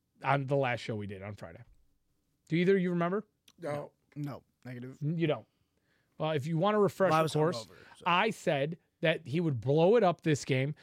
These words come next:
Speaker 1: probably throw for three fifty and four fucking touchdowns, four or five touchdowns.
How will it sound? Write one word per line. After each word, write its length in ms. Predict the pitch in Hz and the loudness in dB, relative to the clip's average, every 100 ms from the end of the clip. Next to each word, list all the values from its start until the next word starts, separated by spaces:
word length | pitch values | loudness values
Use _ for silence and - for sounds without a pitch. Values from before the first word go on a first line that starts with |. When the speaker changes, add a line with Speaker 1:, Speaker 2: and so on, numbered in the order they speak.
| - | -12
Speaker 1:
probably 220 | - 165 175 | 0 2 4
throw 180 | 180 | 2
for 120 | 147 156 | 2 -2
three 240 | 147 185 | -2 -4
fifty 400 | - 202 - 196 | 0 0 0 -4
and 100 | 156 | -4
four 200 | - 156 | 0 -2
fucking 340 | 170 190 - 214 | 0 0 0 2
touchdowns, 600 | 214 185 - 127 113 151 | 2 2 2 0 -2 -6
four 240 | - 175 | -2 -2
or 40 | 180 | -2
five 360 | - 175 175 - | -6 -4 -4 -4
touchdowns. 680 | 151 139 - 101 95 - | -6 -8 -10 -14 -14 -20